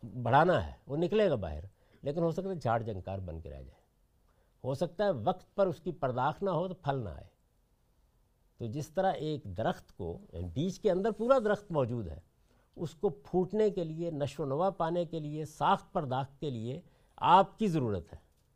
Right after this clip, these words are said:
انسان کی ضرورت ہے، وہ اس کو باغ و بہار بناتا ہے۔ بالکل اسی طرح سے میرے اندرونی وجود میں جو حقائق ودیت کی گئے، کیے گئے ہیں، ان کو میری زندگی سے متعلق ہونے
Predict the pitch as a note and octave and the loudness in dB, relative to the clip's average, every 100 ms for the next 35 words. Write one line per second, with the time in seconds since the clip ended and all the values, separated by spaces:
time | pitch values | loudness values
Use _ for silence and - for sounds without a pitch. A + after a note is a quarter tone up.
0 | _ _ - A#2 A2 D#3+ G3+ F3 D3+ G2+ | _ _ -12 -8 2 4 4 4 0 0
1 | E2 - - _ _ - C#3 A#3 B3 - | -4 -8 -20 _ _ -10 4 6 6 4
2 | - E3 A#2 D3 D#3+ D#3+ B2+ A2 G#2+ G2 | 0 0 4 6 6 4 4 2 2 -4
3 | E2+ - A#1 - _ _ _ _ _ _ | -6 -8 -14 -16 _ _ _ _ _ _
4 | A2 D#3+ E3+ F#3 D3+ D3+ A2+ F2+ E2+ C3+ | -4 -4 -2 -4 -4 -6 -8 -6 -6 -10
5 | G3 - _ _ - G#2+ B2 D#3+ F3 C3 | -12 -16 _ _ -12 -4 0 2 0 -2
6 | A2 B2+ F3+ A#3+ G3+ B2+ A2 A2 F2+ E2+ | -4 -2 0 2 0 0 -2 -6 -6 -6
7 | G3 - _ _ - F#2+ C#3+ G#2 F#2+ G2+ | -8 -16 _ _ -14 -4 -2 -2 -2 0
8 | D3 C#3 G#2+ G#2 E3+ F3+ F3 E3 D#3 B2 | -2 -2 -6 -2 -4 -4 -4 -4 -4 -6
9 | A2+ C3 C3+ B2+ D#3+ D3+ G3 F#3 G#3+ G3+ | -4 -2 -2 -2 -4 -4 -6 -2 -2 2
10 | G3+ G#3 C3+ C#3+ E3 G#3 - F3+ C3 B2+ | 2 2 0 -4 -2 -4 -4 -4 -2 -2
11 | D3+ G#3 G3 G3+ A3 | 0 -2 0 0 0